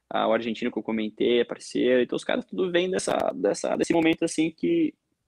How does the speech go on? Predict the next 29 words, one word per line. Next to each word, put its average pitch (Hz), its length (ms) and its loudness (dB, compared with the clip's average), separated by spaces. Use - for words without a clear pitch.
que - 80 -14
você 156 80 4
conviveu 160 380 4
com 165 120 2
gente 147 240 2
que - 80 2
leva 151 300 6
o - 20 0
negócio 143 320 0
a 147 40 -8
sério, 117 360 0
assim, 110 240 -12
que, - 80 -16
assim, 117 160 -8
na 123 140 -4
faculdade 143 500 2
tem 151 80 -2
muita 156 400 0
gente 147 180 -4
que - 60 -2
leva 131 200 4
a - 20 -8
sério, 156 340 -2
mas 160 140 0
metade 208 320 2
tá - 80 -4
ali 208 80 -2
porque, - 180 -6
meu, 143 380 0